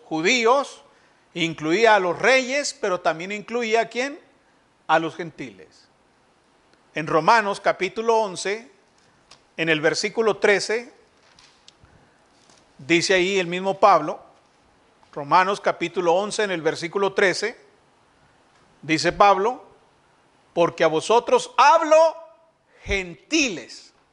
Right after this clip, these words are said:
por cuanto yo soy apóstol a los gentiles,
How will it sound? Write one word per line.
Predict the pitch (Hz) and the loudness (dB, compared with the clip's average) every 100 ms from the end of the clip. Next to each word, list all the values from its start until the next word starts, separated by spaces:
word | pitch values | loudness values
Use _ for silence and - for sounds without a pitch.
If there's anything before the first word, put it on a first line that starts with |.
| _ _ _ _ | _ _ _ _
por | - 196 202 | -2 0 0
cuanto | 202 208 185 196 | 0 0 0 -2
yo | 190 262 | 2 2
soy | 262 269 | 2 2
apóstol | 262 - - 277 302 - - - - | 2 0 0 4 4 2 0 -2 0
a | 190 190 | -2 -2
los | 196 208 - | -2 -8 -8
gentiles, | 202 175 - 311 349 339 330 - | -12 -12 -8 -2 -2 0 -2 -2